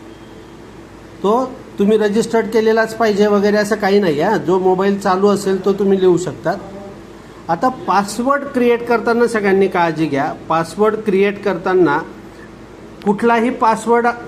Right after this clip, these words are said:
आम्ही पाठवला पाहिजे वगैरे असं कुठली गरज नाही आहे. फक्त पासवर्ड हा पहिला अक्षर कॅपिटल हवं.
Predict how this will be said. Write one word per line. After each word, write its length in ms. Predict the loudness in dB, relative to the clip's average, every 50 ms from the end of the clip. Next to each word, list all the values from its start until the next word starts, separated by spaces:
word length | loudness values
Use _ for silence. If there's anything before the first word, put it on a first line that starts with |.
| -16 -16 -16 -8 -2
आम्ही 220 | 0 2 2 2 2
पाठवला 460 | 2 2 0 0 0 2 2 2 2
पाहिजे 340 | 2 2 0 0 2 2 2
वगैरे 280 | 2 2 0 0 0
असं 200 | 0 0 -2 -4
कुठली 320 | -4 -4 -4 -2 0 0 2
गरज 340 | 2 2 2 2 2 0 0
नाही 280 | 0 0 0 0 -2
आहे. 100 | -2 -4 -6 -10 -16 -18 -20 -20 -20 -20 -20 -18 -8 -2 -2
फक्त 300 | -2 -2 -4 -4 -2 -2
पासवर्ड 600 | 0 0 2 2 2 2 2 0 0 0 0 -2 -8 -18 -20 -18 -12 -6
हा 360 | -2 2 2 4 4 2 0 -2 -8 -16 -10 -2
पहिला 360 | 0 0 2 2 2 2 2 2
अक्षर 320 | 0 -2 -2 -2 -2 -2
कॅपिटल 500 | 0 -2 -2 0 0 0 2 4 4 2
हवं. 260 | 2 2 0 -2 -4